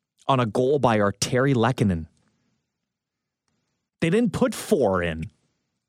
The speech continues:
They didn't score five goals. Didn't need to. They got up two one. Come the third period,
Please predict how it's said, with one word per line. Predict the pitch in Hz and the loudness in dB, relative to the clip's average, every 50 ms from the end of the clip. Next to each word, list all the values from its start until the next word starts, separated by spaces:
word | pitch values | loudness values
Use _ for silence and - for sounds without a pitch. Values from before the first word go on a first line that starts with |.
| _ _ _ _ _ _ _ _ _ _ - | _ _ _ _ _ _ _ _ _ _ 0
They | 190 226 | 0 2
didn't | 277 302 277 - | 2 2 0 0
score | - - - 254 285 330 359 330 | -2 -2 -2 0 0 2 2 0
five | - - 214 160 120 101 104 98 98 | -2 0 0 2 2 2 0 -2 -2
goals. | 95 92 80 - - - - - - - _ _ _ _ _ _ _ _ _ _ _ _ _ _ _ - | -4 -4 -4 -4 -4 -2 -2 -2 -4 -6 _ _ _ _ _ _ _ _ _ _ _ _ _ _ _ -4
Didn't | 117 220 240 240 | -2 0 0 2
need | 247 247 233 170 - | 0 0 0 0 -2
to. | 165 127 90 82 - - _ _ _ _ _ _ _ _ _ _ _ _ _ _ - _ _ - | -2 -4 -4 -6 -12 -18 _ _ _ _ _ _ _ _ _ _ _ _ _ _ -20 _ _ -4
They | 143 | 0
got | 135 147 139 | 0 2 2
up | 127 113 | 0 0
two | - - - 202 247 | -4 -2 -2 0 0
one. | 262 247 220 240 285 320 330 320 _ _ _ _ _ _ _ _ _ - | 2 2 2 2 2 0 -4 -6 _ _ _ _ _ _ _ _ _ -2
Come | 160 196 180 160 | -2 0 2 2
the | 160 | 0
third | - - - - 202 226 269 247 | -2 -4 -2 0 2 2 2 0
period, | - - 214 220 214 214 220 240 294 262 | -2 -2 0 0 0 2 2 2 0 -2